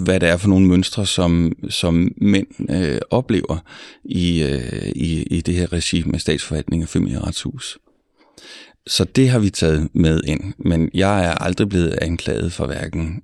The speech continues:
vold eller incest eller, eller druk. Så, så, så de ting, vi, de, de ting var ikke med. Øhm,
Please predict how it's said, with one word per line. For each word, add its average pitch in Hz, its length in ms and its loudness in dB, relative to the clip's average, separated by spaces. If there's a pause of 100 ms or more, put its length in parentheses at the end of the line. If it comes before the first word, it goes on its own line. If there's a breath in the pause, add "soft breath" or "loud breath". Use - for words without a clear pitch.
vold 87 280 -2
eller 82 440 -4
incest - 680 -4
eller, 80 360 -6 (100)
eller 80 120 -4
druk. - 300 -8 (140)
Så, - 240 -8
så, - 280 -4 (100)
så - 160 -6
de 107 140 -4
ting, - 360 -2
vi, 98 300 -2 (580 loud breath)
de, 101 80 -2 (320)
de 107 60 0
ting - 520 -2
var 92 160 -2
ikke 95 200 2
med. 78 220 2 (760 loud breath)
Øhm, 80 640 0